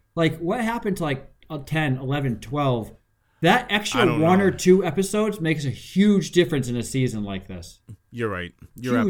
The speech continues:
Speaker 2: absolutely
Speaker 1: difference.
Speaker 2: right.
Speaker 1: Like,
Speaker 2: One hundred percent.
Speaker 1: Last of Us,
Speaker 2: One hundred percent.
Speaker 1: Last of Us would have been so much better if it was two episodes longer.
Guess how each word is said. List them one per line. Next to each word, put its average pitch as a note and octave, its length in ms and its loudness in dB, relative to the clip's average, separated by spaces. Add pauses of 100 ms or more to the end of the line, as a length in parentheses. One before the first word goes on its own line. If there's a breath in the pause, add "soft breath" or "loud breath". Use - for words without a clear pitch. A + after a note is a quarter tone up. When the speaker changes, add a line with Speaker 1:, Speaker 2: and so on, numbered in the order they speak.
Speaker 2:
absolutely A#2 160 -4
Speaker 1:
difference. F2 280 -10
Speaker 2:
right. E2+ 140 -14
Speaker 1:
Like, A#2 160 -10
Speaker 2:
One C3 160 -2
hundred A#2 340 -8
percent. F2 420 -12 (120)
Speaker 1:
Last E3 440 0
of F#3 100 -2
Us, F3+ 160 2
Speaker 2:
One G#2 80 -4
hundred F#2+ 120 -10
percent. F#2+ 420 -12
Speaker 1:
Last E3 500 0
of F3 100 -2
Us E3 240 -2
would D#3+ 100 0
have D3 80 -2
been C3+ 160 0
so D#3 340 -2
much D#3+ 220 -2
better D3 240 -2
if C#3+ 140 -4
it C#3 60 -2
was C3 200 -4
two E3+ 300 0
episodes C#3 500 -6
longer. G#2 480 -6